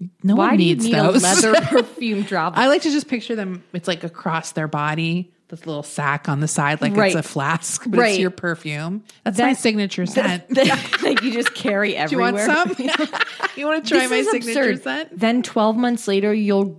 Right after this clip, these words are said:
Speaker 2: get to relive your Parisian jaunt with another shipment of six bottles of
Speaker 1: No
Speaker 2: your
Speaker 1: one uses that much perfume per year.
Speaker 2: That's twelve,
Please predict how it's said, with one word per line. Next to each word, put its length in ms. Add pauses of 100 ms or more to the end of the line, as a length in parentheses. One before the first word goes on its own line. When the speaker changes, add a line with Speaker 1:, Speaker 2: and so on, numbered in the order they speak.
Speaker 2:
get 220
to 100
relive 520
your 140
Parisian 600
jaunt 320
with 160
another 400
shipment 480
of 80
six 420
bottles 840
of 80
Speaker 1:
No 120
Speaker 2:
your 60
Speaker 1:
one 160
uses 340
that 280
much 220
perfume 400
per 100
year. 320
Speaker 2:
That's 280
twelve, 640